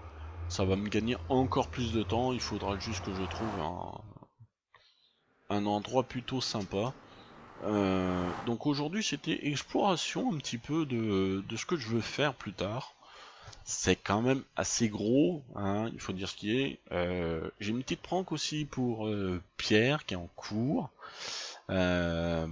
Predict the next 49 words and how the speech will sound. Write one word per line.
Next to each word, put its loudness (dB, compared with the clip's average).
parce 0
que 0
je -4
vais -2
le -2
pranker -2
lui 0
comme -2
je -6
vais -10
pranker -4
quelqu'un -4
d'autre, -2
hein, 0
donc -10
ne -4
dites -6
pas 4
non -2
plus -6
que -2
c'est 0
que 0
pour 0
lui 0
que -2
je -6
vais -4
le -4
pranker, -2
non, -4
non. -4
Je, 8
euh, 10
vous 2
verrez 4
pourquoi. -2
Euh, 2
pourquoi ? -6
Parce -4
que -2
j'ai 0
envie -2
de -8
le -4
faire. -2
Mais -2
vous -6
verrez 2